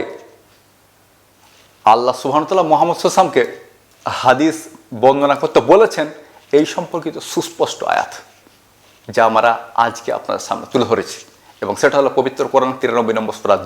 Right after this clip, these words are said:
দুহার আয়াত নম্বর এগারো। আমার মনে হয় না যদি কারো সামান্যটুকু বোধ বুদ্ধি থাকে, বিচার ক্ষমতা থাকে,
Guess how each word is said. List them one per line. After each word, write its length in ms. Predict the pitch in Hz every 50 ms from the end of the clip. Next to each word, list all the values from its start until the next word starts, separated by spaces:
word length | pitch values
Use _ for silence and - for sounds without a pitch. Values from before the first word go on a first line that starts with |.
| 87 -
দুহার 340 | 175 175 151 185 196 196 - - - - - - _ _ _ _ _ _ _ _ _ - - -
আয়াত 160 | 107 104 - -
নম্বর 200 | 101 92 98 - - 104
এগারো। 240 | 101 104 98 98 - - - - - _ _ _ _ _ _ _ _ _ _ _ _ _ _ _ _ _ _ _ _ _ _ - - - - - - -
আমার 220 | 151 165 202 214
মনে 180 | 202 214 226 214
হয় 180 | 196 226 214 165
না 100 | 143 147 - - - - - _ _ -
যদি 260 | 127 117 165 165 170 170
কারো 180 | 185 180 175 - -
সামান্যটুকু 580 | - - 160 175 190 196 196 190 180 185 165 175 139 123 123
বোধ 140 | 151 156 139 135
বুদ্ধি 240 | 143 156 151 175 175
থাকে, 300 | - 165 135 - - 110 - - - - _ _ _ _ _ _ _ _ _ _ _ _ _ _ _ _ _
বিচার 360 | 110 - 170 170 - 233 233 226
ক্ষমতা 320 | 220 - 214 196 185 190 180
থাকে, 260 | - 147 117 - 117